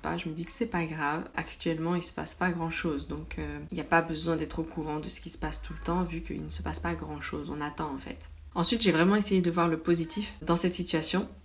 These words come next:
et de me dire, « Ok, on est à la maison, tous les rendez-vous sont annulés. »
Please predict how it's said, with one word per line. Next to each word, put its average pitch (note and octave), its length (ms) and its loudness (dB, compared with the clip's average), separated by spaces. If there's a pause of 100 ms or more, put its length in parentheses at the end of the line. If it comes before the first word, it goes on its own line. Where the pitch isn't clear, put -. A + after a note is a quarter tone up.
(140)
et F3 80 0
de E3+ 40 2
me E3+ 80 4
dire, « F3 220 2
Ok, - 240 -4 (160)
on F#3+ 100 2
est E3+ 40 4
à D#3 60 2
la C#3+ 100 -2
maison, C#3+ 420 0 (760)
tous - 120 0
les G#3+ 80 6
rendez-vous E3+ 320 2
sont D#3+ 240 -6
annulés. » D3 480 0